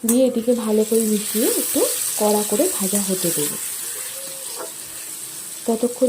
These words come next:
চলুন আমরা মশলাটা বেটে নিই। দেখুন আমার মশলা পেস্ট হয়ে গেছে। ওদিকে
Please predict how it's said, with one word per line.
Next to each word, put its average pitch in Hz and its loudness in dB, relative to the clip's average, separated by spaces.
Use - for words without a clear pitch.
চলুন 285 4
আমরা 247 4
মশলাটা 202 0
বেটে 165 0
নিই। 151 -12
দেখুন 240 6
আমার 226 4
মশলা 202 -2
পেস্ট 196 -4
হয়ে 202 2
গেছে। 254 -2
ওদিকে 208 0